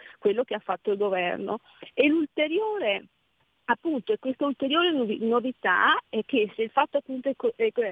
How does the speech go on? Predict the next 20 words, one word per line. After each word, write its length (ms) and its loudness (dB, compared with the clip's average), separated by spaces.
viene, 480 0
viene 840 2
svolto 460 2
nei 160 -6
confronti 540 -2
appunto 340 0
di 220 -2
teche, 480 2
di 140 -10
custodie 680 -2
o 140 0
da 160 4
altre 280 -6
strutture 640 -6
che 160 -10
comunque 760 -4
proteggono 760 0
in 120 -10
qualche 380 -4
modo 560 -2